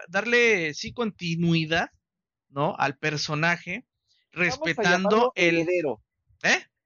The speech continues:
Speaker 1: Ándale.
Speaker 2: Vamos a llamarlo heredero.
Speaker 1: Exacto,
Speaker 2: Se escucha
Speaker 1: porque,
Speaker 2: más bonito,
Speaker 1: porque
Speaker 2: el heredero.
Speaker 1: reemplazarlo, reemplazarlo sería como, ah, sí,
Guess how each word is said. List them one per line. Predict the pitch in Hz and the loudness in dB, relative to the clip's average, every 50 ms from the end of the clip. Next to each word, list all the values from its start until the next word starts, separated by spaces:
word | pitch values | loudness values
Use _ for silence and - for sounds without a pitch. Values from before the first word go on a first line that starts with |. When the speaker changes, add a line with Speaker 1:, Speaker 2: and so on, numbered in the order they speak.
| _ _ | _ _
Speaker 1:
Ándale. | - 202 220 220 202 170 151 139 | 0 0 2 2 2 0 0 2
Speaker 2:
Vamos | 131 196 233 262 277 - | 0 0 2 2 -2 0
a | 233 208 | 0 -2
llamarlo | 196 185 - 208 220 233 240 - - | -2 0 0 0 0 0 -2 -2 0
heredero. | 170 170 165 160 160 160 175 170 156 131 110 - | -2 0 2 2 2 2 2 0 0 -2 -4 -4
Speaker 1:
Exacto, | 165 160 - - 220 226 214 - - 170 | -4 -4 -2 0 0 0 0 0 -4 -8
Speaker 2:
Se | 165 | -4
escucha | 156 165 | -2 -2
Speaker 1:
porque, | 160 - 170 180 175 170 | -2 0 2 0 2 2
Speaker 2:
más | 233 233 208 | 2 0 0
bonito, | 190 190 180 - 151 147 - | 0 -8 -8 -8 -12 -6 -2
Speaker 1:
porque | 202 196 180 180 | -2 0 2 4
Speaker 2:
el | 175 - | 4 4
heredero. | 185 180 180 | 4 4 4
Speaker 1:
reemplazarlo, | 220 220 208 233 277 294 311 330 359 - _ _ - | 4 4 4 4 2 2 2 0 -2 -2 _ _ -2
reemplazarlo | 208 220 214 220 226 226 240 277 302 285 | -2 -2 0 0 -2 -2 -2 -2 -4 -2
sería | - 247 254 254 | 0 0 -2 0
como, | 269 240 214 202 214 - - | 0 0 0 0 0 -2 -4
ah, | - 277 302 285 | -2 0 0 0
sí, | - - 311 285 170 - | 0 0 -2 -2 -4 -4